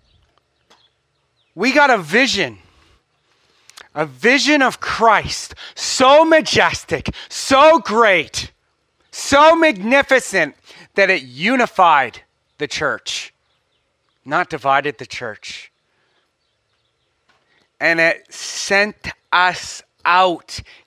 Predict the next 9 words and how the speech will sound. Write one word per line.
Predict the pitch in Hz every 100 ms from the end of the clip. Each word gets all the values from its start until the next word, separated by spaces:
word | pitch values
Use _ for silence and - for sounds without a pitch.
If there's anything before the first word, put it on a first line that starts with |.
| -
captivated | 175 170 180 - - 185 180 190 190 196 151
by | 180 170 180 180
his | 175 185 147
glorious | - 147 151 180 196 196 202 202 190 190 - - - _ _ _ _ _ _
might | 135 165 165 156 120 - - - _ _ _ _ _ _ _ _ _ _
and | 127 135
sovereignty. | - 165 165 160 165 151 170 151 110 _ _ _ _ _ _ _ _ _ _ _ _ _ _ _ _ _ _ _ _ _ _ _ _ _ _ _ _ _ _ _ _ _ _ _
John | 147 147 143
chapter | 160 131 - 123 113